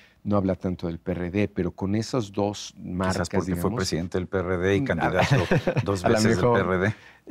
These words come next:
Speaker 1: O, o no es, digamos, hoy día el, el, el P R D está muy desdibujado, ¿no?
Speaker 2: Ujú.
Speaker 1: Eh, pero esa, esa crítica permanente a esos dos institutos políticos,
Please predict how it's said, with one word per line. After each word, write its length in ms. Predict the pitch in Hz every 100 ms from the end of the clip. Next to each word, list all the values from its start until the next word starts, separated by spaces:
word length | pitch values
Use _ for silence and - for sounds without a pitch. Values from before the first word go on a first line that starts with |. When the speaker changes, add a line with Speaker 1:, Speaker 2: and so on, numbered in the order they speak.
| -
Speaker 1:
O, 60 | 180
o 180 | - 170
no 180 | 175
es, 320 | 170 160 - 135
digamos, 380 | 135 135 127
hoy 120 | 139 123
día 380 | 120 117 110
el, 240 | 98 92 -
el, 180 | 92 90
el 80 | -
P 120 | 101
R 140 | 92
D 60 | 92
está 220 | 90 -
muy 200 | 92 90
desdibujado, 680 | 90 82 80 - 98 90 85
¿no? 220 | 80 120
Speaker 2:
Ujú. 80 | 139
Speaker 1:
Eh, 300 | 90 85 95 - - _ -
pero 540 | 110 110 107 107 101
esa, 440 | 117 113 131 123 -
esa 240 | - 110
crítica 500 | - 117 110 104 -
permanente 840 | - 90 87 90 92 85 92 92
a 160 | 90 87
esos 300 | 82 - 82
dos 300 | 92 95 95
institutos 500 | 85 85 82 87 -
políticos, 680 | 95 87 85 82 - 98